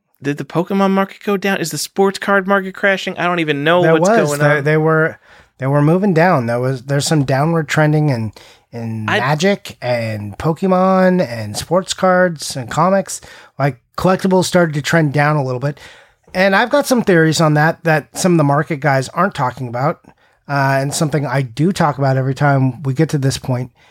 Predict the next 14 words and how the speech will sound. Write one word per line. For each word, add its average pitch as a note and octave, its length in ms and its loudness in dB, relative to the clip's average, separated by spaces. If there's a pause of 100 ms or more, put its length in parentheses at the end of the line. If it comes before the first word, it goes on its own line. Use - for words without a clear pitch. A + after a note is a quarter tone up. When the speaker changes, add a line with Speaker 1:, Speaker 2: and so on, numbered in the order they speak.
(320)
Speaker 2:
It's - 240 0
the G#3+ 100 0
summer, B2+ 460 0
and D3+ 540 0 (500)
in D#3+ 180 2
the D3 100 4
U G#3 220 4
S G#3+ 160 2
at C#3+ 120 0
least, D#3 300 0
coronavirus D#3+ 580 2
restrictions D3+ 1000 -2
are, A2+ 220 -4
like, A2+ 380 -6